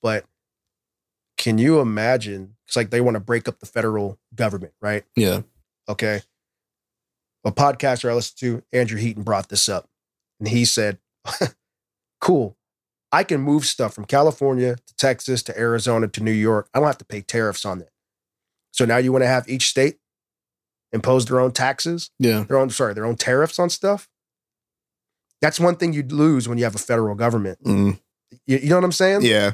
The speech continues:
Speaker 1: And then you
Speaker 2: Yeah.
Speaker 1: say you wanna separate it by red and blue states. It's like, it's a lot more complex than that.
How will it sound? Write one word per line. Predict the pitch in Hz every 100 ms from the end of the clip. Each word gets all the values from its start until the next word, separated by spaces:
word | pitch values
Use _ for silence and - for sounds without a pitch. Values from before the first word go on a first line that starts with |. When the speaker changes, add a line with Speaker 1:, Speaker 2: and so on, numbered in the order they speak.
| - -
Speaker 1:
And | 160
then | 165
you | -
Speaker 2:
Yeah. |
Speaker 1:
say | 101 180
you | 165
wanna | 160 147
separate | - 156 151 139
it | 123
by | 123 113
red | 110 131 131
and | 113 98
blue | 127 170
states. | - 113 98 - -
It's | -
like, | 147 123 101 _ -
it's | 135
a | 151
lot | 139 156 -
more | 143 135
complex | 120 - 123 107 - 131 117
than | - 101
that. | 90 85